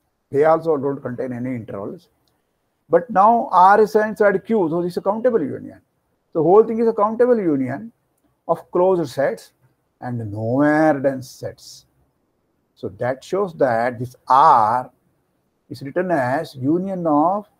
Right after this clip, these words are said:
nowhere dense sets, which means R is first category in our definition,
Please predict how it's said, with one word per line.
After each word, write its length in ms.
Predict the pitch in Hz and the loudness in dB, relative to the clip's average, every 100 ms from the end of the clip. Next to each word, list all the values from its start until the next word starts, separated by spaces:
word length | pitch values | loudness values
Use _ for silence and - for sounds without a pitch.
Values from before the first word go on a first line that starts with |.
| _ _ _ _ 101 101 | _ _ _ _ -18 -8
nowhere 500 | 120 147 160 165 156 | -2 2 4 4 4
dense 240 | 135 120 | 0 -4
sets, 320 | - 120 139 | -10 -10 -10
which 140 | 143 - | -14 -16
means 180 | 170 - | -14 -4
R 260 | 135 131 | -2 -2
is 120 | 165 | -4
first 320 | - 190 - - | -4 -4 -2 0
category 500 | 107 - 90 - _ _ _ _ _ _ _ _ _ _ _ _ _ 127 | 0 -2 -14 -18 _ _ _ _ _ _ _ _ _ _ _ _ _ -8
in 120 | 131 | -2
our 200 | 131 113 | 0 0
definition, 540 | 110 107 101 - - | -2 -6 -12 -14 -16